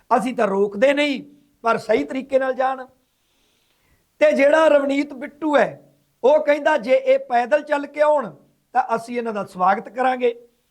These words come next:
ਹੁਣ ਵਾਕਿਆ ਹੀ ਇਹ ਤਿੰਨੇ ਬੀਜੇਪੀ ਦੇ ਇਸ ਟਾਈਮ ਵੱਡੇ ਅਹੁਦਿਆਂ ਤੇ ਬਿਰਾਜਮਾਨ ਨੇ ਤੇ ਤਿੰਨੇ ਬੰਦਿਆਂ ਦੇ ਬਿਆਨ ਆਪਸ 'ਚ ਨਹੀਂ ਰਲਦੇ।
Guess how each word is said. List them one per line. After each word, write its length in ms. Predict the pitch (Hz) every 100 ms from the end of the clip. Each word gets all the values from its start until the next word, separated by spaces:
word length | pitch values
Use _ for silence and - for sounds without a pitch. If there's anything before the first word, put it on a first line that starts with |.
| _ _ _ _ -
ਹੁਣ 160 | 262 262 269 269 - _ _
ਵਾਕਿਆ 600 | 151 190 226 226 311 311
ਹੀ 400 | 277 269 269 269 _ _ _
ਇਹ 160 | 247 277 285
ਤਿੰਨੇ 380 | 262 269 302 311
ਬੀਜੇਪੀ 520 | 269 254 262 262 254
ਦੇ 120 | 233 233
ਇਸ 120 | 220 220
ਟਾਈਮ 240 | 240 233 247 - _ _
ਵੱਡੇ 360 | 180 220 175 240
ਅਹੁਦਿਆਂ 380 | 220 233 262 254
ਤੇ 200 | - 233
ਬਿਰਾਜਮਾਨ 520 | 214 202 202 226 233
ਨੇ 180 | 247 240 202 - - _ _ _ _ _ _ -
ਤੇ 120 | 269 269 -
ਤਿੰਨੇ 400 | 269 277 302 320
ਬੰਦਿਆਂ 300 | 294 262 262
ਦੇ 80 | 262
ਬਿਆਨ 280 | 233 226 233
ਆਪਸ 280 | 226 226 214
'ਚ 100 | 220
ਨਹੀਂ 140 | 233
ਰਲਦੇ। 320 | 220 214 226